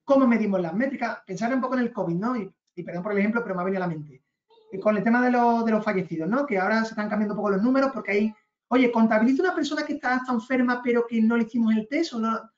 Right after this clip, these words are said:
Esto tiene que estar claro, porque si no, no sabemos si vamos por el buen camino o por el mal camino, ¿vale? Entonces,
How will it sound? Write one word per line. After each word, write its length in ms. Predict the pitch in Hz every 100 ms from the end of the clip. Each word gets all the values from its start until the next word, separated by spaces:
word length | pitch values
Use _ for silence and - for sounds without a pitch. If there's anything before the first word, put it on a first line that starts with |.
| _ _ _
Esto 380 | 220 233 -
tiene 160 | - 427
que 60 | 262
estar 180 | 175
claro, 300 | - 440 339
porque 180 | 185 185
si 160 | - 196
no, 100 | 254
no 80 | 381
sabemos 300 | 415 381 302
si 80 |
vamos 160 | 233 214
por 80 | 202
el 80 | 190
buen 120 | 190
camino 260 | 185 226
o 40 | 320
por 120 | 208
el 80 | 180
mal 160 | 185
camino, 340 | 180 151 143 120 _ _ _ _ _ _
¿vale? 180 | 185 -
Entonces, 320 | 202 185 156